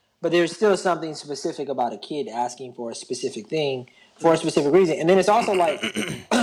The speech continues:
what I understood when I lived in Texas was those, like, cultural norms that I grew up learning about, like, Air Force Ones or Dookies or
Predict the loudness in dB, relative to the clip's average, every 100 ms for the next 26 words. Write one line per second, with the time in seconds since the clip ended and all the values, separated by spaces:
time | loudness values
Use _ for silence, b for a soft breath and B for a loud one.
0 | 2 4 4 2 -2 -4 -4 -4 -4 -6
1 | -6 -8 -10 -4 -4 -4 -10 -8 -6 -6
2 | -6 -12 -16 -20 _ _ _ _ -6 -4
3 | 0 0 0 -4 -6 -4 -4 -2 -2 -2
4 | -4 -4 0 0 -2 -8 -6 0 0 -2
5 | -6 -6 -8 -12 -14 -8 -8 -6 -12 -12
6 | _ b b -8 -6 -2 -2 -2 -4 -4
7 | -4 -6 -2 -2 -2 -6 -6 -2 -4